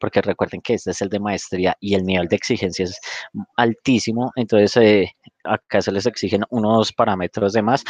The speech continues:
pero los formatos son muy similares. Entonces, el marco legal es, entonces, digamos, en software, decretos, leyes, el compes, decretos, plan biodigital, toda la parte gubernamental,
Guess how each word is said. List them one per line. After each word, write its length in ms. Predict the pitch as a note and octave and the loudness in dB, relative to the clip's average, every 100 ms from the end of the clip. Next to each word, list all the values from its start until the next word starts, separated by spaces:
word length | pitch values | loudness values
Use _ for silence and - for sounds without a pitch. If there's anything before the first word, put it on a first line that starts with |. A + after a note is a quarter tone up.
| - - - | -12 -14 -12
pero 300 | - E3 E3 | 0 4 4
los 200 | E3 D3 | 4 4
formatos 440 | - B2 A2+ - - | 2 2 2 0 -2
son 100 | A#2 | 0
muy 220 | A#2+ B2 | 2 0
similares. 600 | - A#2+ A2+ G2 D#2+ - - - _ | 0 -2 2 2 2 -8 -16 -20 _
Entonces, 240 | A#2+ A2+ | 0 2
el 100 | A2+ | 2
marco 280 | A2+ - C#3+ | 0 2 0
legal 320 | D3+ C#3 A3+ _ - - - | 2 0 -2 _ -20 -20 -6
es, 160 | A2+ A2 | 0 0
entonces, 320 | A#2+ B2+ A#2+ | 0 2 2
digamos, 340 | B2 G#2 G2 A2 | 4 2 0 -6
en 100 | G2+ | -6
software, 560 | - D#3 D#3+ - G3 - | 2 4 4 2 0 2
decretos, 800 | G#2+ - A#2 A#2 A#2 B2 A#2 A2 | 0 2 4 4 4 2 2 2
leyes, 960 | A2 A#2 A#2 A2+ A2+ A2 A2 A2+ - - | 4 6 6 6 4 4 4 0 -6 -6
el 240 | A2+ G2+ - | -2 -2 -2
compes, 880 | - A2+ A2+ G#2 A#2 A2+ A2 - - _ | 0 2 0 -2 2 4 4 0 -14 _
decretos, 1080 | A2 G2 - A#2 A2 - - A2+ A2+ - _ | -2 -2 0 2 0 -2 -2 0 0 -2 _
plan 220 | A#2 A2 | -2 -2
biodigital, 680 | G#2 A2 A2 A2 A2 - A2 - - - - | 0 0 0 0 -6 -6 -6 -6 -18 -18 -12
toda 200 | - E3 | 0 0
la 140 | E3 F3 | 2 -2
parte 340 | - A#2 C3 | -2 -2 -2
gubernamental, 1080 | B2 C#3 C#3+ C#3 C3 A2+ G2+ G2 - A#2+ A#2+ | -2 -2 0 0 -2 -4 -4 -6 0 0 0